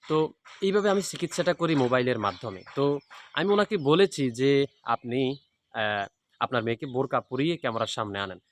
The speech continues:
আমি ওকে একটু ঝাড়ফুঁক করব, কারণ এখান থেকে আমি ঝাড়ফুঁক করব, ওইখান থেকে মুমিন জিন্নাতদেরকে বলে দিব, ওরা ওই দিক দিয়ে ঝাড়ফুঁক করবে, তাহলে ইনশাল্লাহ সমস্যা আর হবে না।"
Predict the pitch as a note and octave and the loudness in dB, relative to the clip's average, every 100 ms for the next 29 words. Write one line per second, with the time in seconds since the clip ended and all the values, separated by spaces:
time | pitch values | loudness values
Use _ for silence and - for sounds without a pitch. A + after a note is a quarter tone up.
0 | _ - A#2+ A2+ C#3 D3+ A#2 A2+ G#2+ A2+ | _ -6 -4 -2 -4 -4 -2 -2 -2 -8
1 | - G2 F#2+ - _ _ _ - A#2 A#2+ | -12 -12 -12 -20 _ _ _ -4 -2 -2
2 | C3 D3+ D3 D#3+ D3 B2+ B2 C3 C#3 C#3+ | -4 -4 -4 -2 -2 0 -2 -2 -6 -6
3 | E3 C3 - B2+ B2+ C3 C#3+ B2 _ C#3 | 0 -2 -2 -6 -8 -4 -4 -4 _ 0
4 | D#3 B2+ B2 A#2 A#2 A#2 C3+ B2 B2+ D3+ | 2 2 0 -2 -4 -4 -4 -2 -2 -2
5 | D#3 B2+ A#2 A2 A2 A#2 G#2+ A2+ A2 A#2 | 0 2 2 0 -4 -4 -2 -2 -2 -8
6 | - C3+ D#3+ - _ _ - A#2+ A#2+ - | -6 -4 -6 -8 _ _ -6 -2 -2 0
7 | C3+ - - _ - C3 A#2 A#2 G#2+ A2 | -2 -4 -8 _ -4 -2 0 0 0 -4
8 | F#2+ F2+ | -12 -14